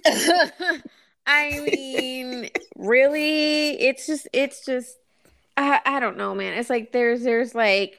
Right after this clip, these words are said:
little to no character development. There's not really, you don't really get a sense of why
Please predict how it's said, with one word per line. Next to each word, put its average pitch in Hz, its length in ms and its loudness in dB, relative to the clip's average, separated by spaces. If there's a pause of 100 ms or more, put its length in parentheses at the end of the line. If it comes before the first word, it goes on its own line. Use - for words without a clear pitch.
(260)
little 247 520 2
to 262 140 -8
no 214 260 0
character 214 580 -2
development. 226 880 -2 (200)
There's 214 240 -2
not 233 440 2
really, 214 340 0
you 220 120 -2
don't 247 160 -2
really 233 180 -2
get 220 140 0
a 214 60 0
sense 214 420 -2
of 208 160 -2
why 185 1000 2